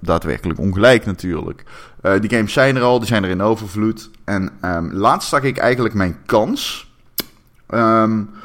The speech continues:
om het op een blanco, eh, sheet, op een, op een onbeschreven blad te testen. Ik liet iemand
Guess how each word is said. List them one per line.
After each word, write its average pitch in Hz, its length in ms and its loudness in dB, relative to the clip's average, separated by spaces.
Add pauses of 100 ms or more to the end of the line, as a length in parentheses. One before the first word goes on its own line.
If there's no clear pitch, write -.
(260)
om 175 140 4
het 180 220 0 (340)
op 143 120 4
een 123 300 2
blanco, 180 840 4 (1500)
eh, 110 300 4 (100)
sheet, - 640 -4 (440)
op 117 200 0
een, 120 280 0
op - 160 -4
een 113 160 -2
onbeschreven 151 720 -2
blad 120 540 0 (360)
te 104 360 2 (320)
testen. 98 480 -4 (320)
Ik 135 140 -4
liet 202 400 0 (100)
iemand 143 640 -2